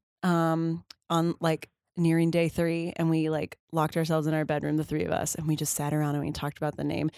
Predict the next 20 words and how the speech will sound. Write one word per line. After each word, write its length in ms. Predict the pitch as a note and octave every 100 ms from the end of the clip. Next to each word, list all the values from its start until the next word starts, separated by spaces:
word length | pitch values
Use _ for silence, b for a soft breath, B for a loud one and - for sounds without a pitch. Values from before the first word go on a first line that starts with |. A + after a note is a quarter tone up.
| B B B -
And, 340 | E3+ D#3+ D#3+ _ -
and 220 | E3+ E3 -
I 60 | E3
was 100 | D#3+
like, 200 | - -
"Okay, 260 | G#3 G#3 D#3 b b b -
now 540 | F3+ F#3 E3+ F3 E3+ -
for 180 | -
the 80 | F3
next 220 | F3 E3
five 180 | - F3
minutes, 320 | F3 D#3 - -
let's 200 | D#3 -
just 240 | F3+ E3+
pretend 400 | - F#3 E3+ E3
that 100 | D#3+
her 120 | F3 G3
name 300 | D3 A2+ B2+
is 720 | C#3+ F3 G3 G#3 A3+ A#3 A3+
Abigail." 520 | G#3 C4 D3 D#3+ -